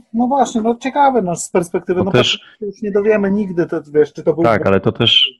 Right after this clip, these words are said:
Speaker 1: No.
Speaker 2: też kwestia, wiesz, jakby wielkości posiadanego rynku. Jeżeli na przykład, tak jak, nie wiem, e, Nintendo i, e,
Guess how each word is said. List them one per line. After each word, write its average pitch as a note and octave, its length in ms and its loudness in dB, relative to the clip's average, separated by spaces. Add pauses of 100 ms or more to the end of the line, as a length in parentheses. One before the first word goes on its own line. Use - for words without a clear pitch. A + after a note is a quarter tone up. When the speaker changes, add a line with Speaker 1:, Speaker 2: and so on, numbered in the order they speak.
Speaker 1:
No. A2 80 -2
Speaker 2:
też A2+ 100 -6
kwestia, - 500 -6
wiesz, G2 180 -4
jakby F#2+ 320 -6 (280)
wielkości G2 480 -4
posiadanego F#2 580 -6
rynku. A2+ 300 -4
Jeżeli F2 220 -8
na F2+ 100 -8
przykład, - 420 -10 (260)
tak - 140 -12
jak, - 140 -2 (160)
nie F#2 140 -6
wiem, E2+ 220 -10 (200)
e, - 400 -10 (280)
Nintendo F#2 720 -2
i, E2+ 320 -10 (380)
e, - 40 -16